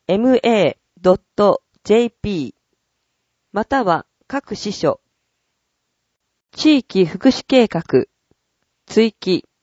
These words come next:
誰もが住み慣れた地域で安心して暮らせるよう、地域ぐるみの福祉を推進するために定めた計画。今回は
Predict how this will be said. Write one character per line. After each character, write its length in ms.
誰 260
も 160
が 120
住 280
み 20
慣 120
れ 100
た 140
地 220
域 180
で 240
安 200
心 260
し 80
て 140
暮 180
ら 60
せ 160
る 100
よ 400
う、 220
地 200
域 200
ぐ 100
る 140
み 80
の 120
福 220
祉 380
を 220
推 240
進 260
す 160
る 80
た 140
め 160
に 260
定 260
め 120
た 160
計 240
画。 400
今 240
回 240
は 200